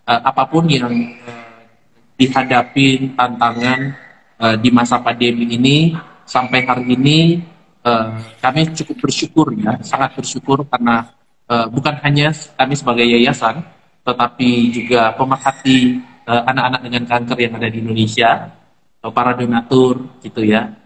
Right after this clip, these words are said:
stakeholder yang, eh, punya kepedulian terhadap anak-anak dengan kanker di masa pandemi ini banyak sekali yang mengulurkan tangan.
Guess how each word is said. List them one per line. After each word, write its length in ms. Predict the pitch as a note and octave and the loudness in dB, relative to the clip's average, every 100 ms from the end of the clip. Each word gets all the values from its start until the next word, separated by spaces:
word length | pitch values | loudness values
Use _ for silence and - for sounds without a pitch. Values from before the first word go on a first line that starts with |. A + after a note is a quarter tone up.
| _ | _
stakeholder 640 | - - B2+ C#3 B2+ C3 C#3+ | -12 -6 -2 0 2 2 2
yang, 300 | B2 A2 A2+ A#2 _ _ _ - | 2 -2 -6 -14 _ _ _ -4
eh, 260 | B2 A#2 A#2 | -2 -2 -4
punya 760 | C#3 C3+ C3+ C3 C3 C3 C3 B2+ | -2 0 0 2 2 2 0 -2
kepedulian 1400 | - C3 C3 B2+ B2+ B2+ B2 - _ _ C#3+ C#3 C#3+ C#3+ | -8 -6 -6 -6 -10 -14 -14 -14 _ _ 4 6 4 2
terhadap 320 | - C3 B2 - | -2 -4 -4 -4
anak-anak 300 | A#2+ A#2+ A#2 | -6 -4 -6
dengan 260 | A#2 A2+ A#2 | -4 -4 -4
kanker 400 | A2+ A#2 A#2 D3 E3 D#3+ _ _ _ _ | -2 -4 -2 -2 -2 -6 _ _ _ _
di 80 | D3 | 2
masa 320 | C#3+ C#3 D3 | 2 2 0
pandemi 600 | C#3+ C#3 C3+ C3+ C3+ C3 | 0 0 2 2 0 -6
ini 320 | C#3+ F3 F#3 - _ _ _ _ | 2 4 4 0 _ _ _ _
banyak 320 | C#3+ E3 G#3 | 0 2 0
sekali 320 | - C#3 A#2+ | -2 -2 -2
yang 80 | A#2+ | 0
mengulurkan 600 | B2 B2 A#2+ A#2+ A#2+ A2+ | 0 2 2 2 0 -2
tangan. 400 | A2 A2 A#2 G2+ | -2 -4 -8 -12